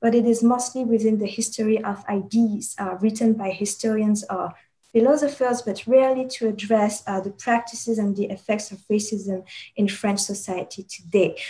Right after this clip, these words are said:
Uh, but after this long absence, we are now witnessing a timid development of studies that use race, racialization, and racism as concepts to really document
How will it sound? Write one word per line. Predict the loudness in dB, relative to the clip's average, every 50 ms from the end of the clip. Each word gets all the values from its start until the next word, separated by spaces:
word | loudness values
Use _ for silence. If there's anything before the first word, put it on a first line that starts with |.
| -16 -6 -4
Uh, | -2 0
but | 2 4
after | 4 4 2 2 2 2 4
this | 4 2 0 -2 -4 -8 -12 -16 _ _
long | -4 -2 -2 0 -2 -2 -4 -4 -2
absence, | -2 -2 -2 -2 -4 -4 -4 -4 -4 -2
we | -2 0
are | 2 2
now | 2 2 2
witnessing | 2 0 0 0 -2 -2 -4 -2 0 0 0 0 -2 -4 -10 _ _ _
a | -8
timid | -8 -6 -4 -2 0 2 2 0 0 0
development | 2 2 2 4 4 4 2 2 2 2 2 2
of | 2 0
studies | -2 -2 0 0 2 2 2 0
that | 0 -2 -4 -4 -6 -8
use | -6 -4 -4 0
race, | 0 2 2 2 2 0 0
racialization, | -2 -4 -2 -4 -2 -2 -2 -2 -2 -2 -2 0 0 0 0
and | 0 0 -2
racism | -2 -4 -4 -2 -4 -2 -2 0 -2 -2 -2 -4
as | -6 -8 -8 -8 -8
concepts | -8 -6 -4 -4 -4 -2 -2 -2 -4 -4 -6
to | -4 -2 0
really | 2 2 2 2 2 0
document | -2 -2 -4 -4 -4 -6 -4 -2 0 0 2 0 -2 -4